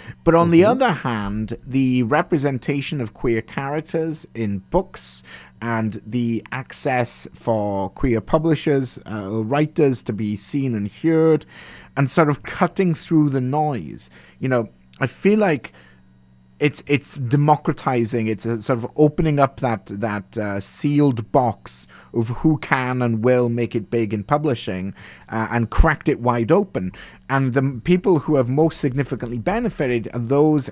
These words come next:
Speaker 1: uh, who are queer authors or queer stories, um, or racialized folks who didn't have that same kind of channel through that, uh, that existed before.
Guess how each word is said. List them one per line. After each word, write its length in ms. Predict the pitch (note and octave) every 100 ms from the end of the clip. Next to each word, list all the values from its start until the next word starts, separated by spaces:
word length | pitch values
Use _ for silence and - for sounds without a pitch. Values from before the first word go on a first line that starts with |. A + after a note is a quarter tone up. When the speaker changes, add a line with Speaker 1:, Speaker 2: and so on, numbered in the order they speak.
| -
Speaker 1:
uh, 320 | A#2 A2+ G#2
who 180 | B2+ A#2
are 180 | G#2 G2
queer 320 | - F#3+ E3+
authors 380 | D#3 C#3 C#3 A#2
or 80 |
queer 240 | G2 D#3+ D3
stories, 500 | - C3+ C3 B2 - - - -
um, 260 | - A#2 A#2
or 140 | C3+ B2+
racialized 560 | D#3+ D#3 E3+ D3 C3
folks 400 | - C3 A#2 - - - -
who 280 | - C#3+ C3
didn't 300 | D3 D3 A#2+
have 180 | B2+ A#2
that 160 | G#2
same 280 | - A#2+ A2+
kind 140 | A2+
of 120 | G#2 -
channel 480 | - A2+ G#2+ G2
through 400 | - - A#2 G#2
that, 320 | G2 F#2+ - G#2
uh, 180 | F#2+
that 200 | F#2 G2+
existed 500 | F2+ - A2 - F#2+
before. 400 | F#2 - F#3 D3+